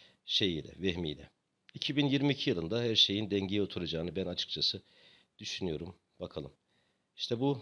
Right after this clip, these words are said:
doların dört saatlikte sat vermiş ve aşağı doğru bir gidişat söz konusu olmuş. On bir seksenler düşsün diyorum. Yani düşerse de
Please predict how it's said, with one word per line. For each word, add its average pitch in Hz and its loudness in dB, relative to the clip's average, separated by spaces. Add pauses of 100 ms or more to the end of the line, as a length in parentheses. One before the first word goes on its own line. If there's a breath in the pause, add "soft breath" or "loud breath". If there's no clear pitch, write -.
doların 113 4
dört 120 4
saatlikte - 2
sat - 2
vermiş 85 0
ve 101 0 (120)
aşağı 92 0
doğru 95 -6
bir 82 -6
gidişat 87 0 (360 soft breath)
söz - -2
konusu 87 -2
olmuş. 90 -2
On 120 0
bir 113 0
seksenler 95 2 (640 loud breath)
düşsün 175 0
diyorum. 90 0
Yani 120 4
düşerse 131 4
de 143 2